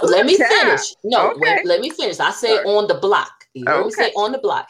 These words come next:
Speaker 2: Okay.
Speaker 1: And, and when she goes to the neighborhood bar on the corner, she the most popular girl there. "Oh, she funny, she this, she that.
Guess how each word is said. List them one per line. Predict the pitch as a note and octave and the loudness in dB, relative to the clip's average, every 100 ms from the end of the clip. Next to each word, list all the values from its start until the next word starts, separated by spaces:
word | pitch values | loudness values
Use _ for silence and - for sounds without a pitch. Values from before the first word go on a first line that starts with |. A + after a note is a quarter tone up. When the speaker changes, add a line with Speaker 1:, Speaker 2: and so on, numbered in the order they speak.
| - | -12
Speaker 2:
Okay. | F3 - F#3 F#3 | -14 -8 -2 0
Speaker 1:
And, | F3+ - | 0 -2
and | F#3+ F3+ E3+ E3 D3+ | -2 0 2 0 -2
when | D#3+ E3+ E3 | -2 -4 -2
she | - C4+ B3+ | -4 -4 -2
goes | G#3+ G#3 G3+ G3 G3+ - | 2 4 4 0 -6 -8
to | B3 G3+ | -4 -2
the | F3 | -2
neighborhood | E3+ G3+ G3+ F3+ G3+ D3+ - | 0 4 2 4 0 0 0
bar | G#4 F#4 F4 | 2 4 2
on | - D#3+ | 0 -4
the | D#3 | -4
corner, | - B3 E3+ | -6 -4 -4
she | C#3+ - F#3+ | -4 -6 -6
the | |
most | F3 D#3+ - | -2 -2 -4
popular | - F#3+ E3+ F3+ E3+ | -6 -4 -4 -6 -6
girl | E3+ E3+ D#3+ | -2 0 2
there. | D#3+ C#3+ | 2 2
"Oh, | C3+ F3 F3+ | 2 0 -2
she | - F#3+ | -6 -10
funny, | F#3+ - D3+ E3+ | -12 -6 -6 -4
she | - E3+ E3+ | -8 -8 -8
this, | C3+ D#3+ - | -6 -4 -6
she | - | -8
that. | A#2+ C3+ D#3+ | -4 -2 -2